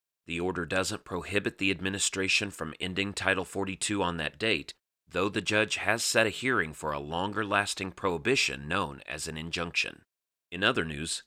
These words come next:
the Education Department said today that it will cancel the loans of twenty-eight thousand student borrowers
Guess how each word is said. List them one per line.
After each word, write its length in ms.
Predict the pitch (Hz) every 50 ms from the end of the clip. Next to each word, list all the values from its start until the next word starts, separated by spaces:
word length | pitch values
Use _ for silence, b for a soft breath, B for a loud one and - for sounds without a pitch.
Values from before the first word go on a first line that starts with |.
| _ _ _ -
the 160 | 82 78 80
Education 480 | 85 78 87 - - 98 98 - - 101
Department 500 | 95 92 - 98 98 98 98 110 113 -
said 240 | - - 98 95 -
today 360 | - - 95 101 104 117 127
that 180 | 117 90 85
it 140 | 87 82 71
will 100 | 71 76
cancel 540 | - - - 82 95 107 110 - - 117 120
the 100 | 117 95
loans 420 | 85 87 87 87 95 110 117 -
of 140 | 92 80 -
twenty-eight 560 | - - - 95 101 113 110 113 113 113 - -
thousand 460 | 90 85 95 107 98 101 107 101 95
student 500 | - - - - 92 104 107 113 - -
borrowers 640 | 87 110 127 135 110 82 71 64 67 76 - -